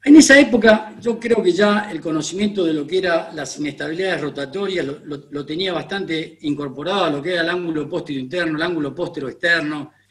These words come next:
Es decir, ya, ya, ya había aprendido claramente a, a pasar de lo que era una inestabilidad en un plano a una inestabilidad rotatoria, a una inestabilidad combinada. Cuando en el servicio se seguía hablando del ligamento lateral interno, lateral externo,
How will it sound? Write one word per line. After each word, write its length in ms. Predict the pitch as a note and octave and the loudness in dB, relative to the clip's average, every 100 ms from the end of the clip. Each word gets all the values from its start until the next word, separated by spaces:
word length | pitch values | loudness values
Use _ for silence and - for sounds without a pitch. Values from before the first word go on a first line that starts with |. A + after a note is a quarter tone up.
| _ _ - | _ _ -10
Es 140 | D#3+ | 2
decir, 420 | G3+ - - B3 - | 4 4 0 -12 -14
ya, 180 | A3 - | -16 -6
ya, 360 | F3+ A#3+ - - | 4 4 4 2
ya 180 | B3+ | 4
había 480 | C4 C#4 C4+ A3 G3 | 8 10 10 8 6
aprendido 840 | F#3+ E3 D#3+ F#3 G#3 B3 A#3+ G3+ - | 0 -4 -2 0 2 2 4 2 2
claramente 760 | A#3+ A#3 A3+ B3 A3+ A#3 A#3 | 0 2 2 0 -2 -2 -4
a, 220 | A#3 E3+ E3 | -4 -4 -4
a 200 | - E3+ | -6 -10
pasar 320 | D#3 E3+ A3+ A3 | -8 -4 -4 -2
de 80 | |
lo 160 | G3 E3 | -2 -2
que 120 | G3+ | -2
era 180 | G#3 F#3+ | 0 0
una 180 | F3+ F3 | -2 0
inestabilidad 440 | E3 C#3+ F3+ G3+ | -2 -2 -4 -2
en 60 | G3+ | -2
un 120 | D#3 | -4
plano 480 | F3+ A3 A3 G#3+ G#3+ - _ | -2 0 0 -2 -6 -14 _
a 100 | - | 2
una 160 | G3+ G3+ | 6 6
inestabilidad 460 | F#3 - D#3+ G3 | 6 0 -2 0
rotatoria, 760 | F3 D3+ C#3+ G3+ G#3+ G#3+ G#3 - - _ | -2 -6 -6 0 0 0 -2 -6 -12 _
a 120 | - | 0
una 180 | G3 A3+ | 4 8
inestabilidad 560 | G#3 F#3 F3+ F#3 G3+ G3+ | 8 6 2 2 2 2
combinada. 640 | F3+ E3 D3 A#2+ G#2 G#2 _ _ _ _ _ - | 0 0 0 0 -6 -14 _ _ _ _ _ 6
Cuando 260 | B3 B3+ | 10 10
en 60 | A3+ | 10
el 80 | G#3 | 8
servicio 360 | A3+ B3 B3+ | 10 10 10
se 100 | G#3+ | 8
seguía 300 | F3 F#3 G#3+ | 8 8 8
hablando 240 | G#3 A3 G#3 | 8 8 6
del 80 | |
ligamento 360 | F3+ F3 G3+ F#3+ | 6 2 0 0
lateral 380 | F3 E3 F#3 F#3+ | -2 -2 -4 -4
interno, 340 | F#3 G3 G#3 | -4 0 0
lateral 400 | F3 C#3+ F3 G3+ | 0 -2 -4 -2
externo, 680 | G3 - G#3 G3 G3+ G#3 - | -4 -2 -4 -2 -2 -4 -6